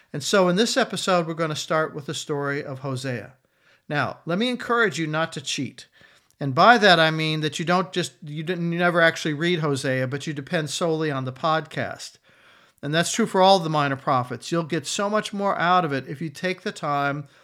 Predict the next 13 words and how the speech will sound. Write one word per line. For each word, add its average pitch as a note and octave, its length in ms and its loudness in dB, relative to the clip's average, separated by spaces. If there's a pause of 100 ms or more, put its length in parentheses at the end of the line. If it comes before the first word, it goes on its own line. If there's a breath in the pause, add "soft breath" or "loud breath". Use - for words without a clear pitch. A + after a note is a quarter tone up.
(180 soft breath)
to D#3+ 120 -4
read F#3 520 -2
the F3 80 -2
books D#3+ 340 -4
prior D#3+ 520 -2
to E3 140 -8
listening C#3+ 540 -8
to C#3 140 -10
the C3 100 -8
podcast. A#2 720 -10
They're B2+ 120 -6
not D3 320 -4
long. B2+ 440 -6